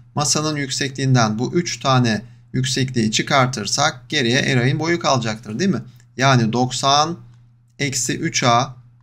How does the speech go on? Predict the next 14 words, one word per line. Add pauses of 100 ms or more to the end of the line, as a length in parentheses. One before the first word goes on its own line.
bize
Eray'ın
boyunu
verecek.
Cevabımız
B
seçeneği
olmalı. (760)
Geçelim
o
zaman
on
sekizinci
sorumuza.